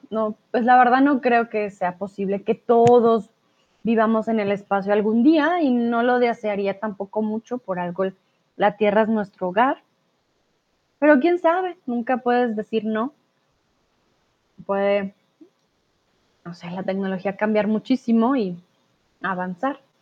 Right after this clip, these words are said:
<laughs> Pepito dice, "Maestra, necesita leche con sus galletas". <laughs> Gracias, Pepito. No me gusta la leche.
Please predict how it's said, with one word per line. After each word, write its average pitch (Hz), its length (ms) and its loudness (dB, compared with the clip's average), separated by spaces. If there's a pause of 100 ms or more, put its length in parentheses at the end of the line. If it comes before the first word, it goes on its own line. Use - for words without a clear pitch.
(420)
<laughs> - 240 -2
Pepito 247 520 2
dice, 240 320 0
"Maestra, 233 480 0
necesita 247 560 -2
leche 262 400 0
con 277 160 0
sus 226 220 -10
galletas". 220 800 -4
<laughs> 269 520 0 (1040)
Gracias, 262 400 6
Pepito. 269 480 4
No 311 520 8
me 339 160 2
gusta 294 440 2
la 285 140 0
leche. 269 720 -2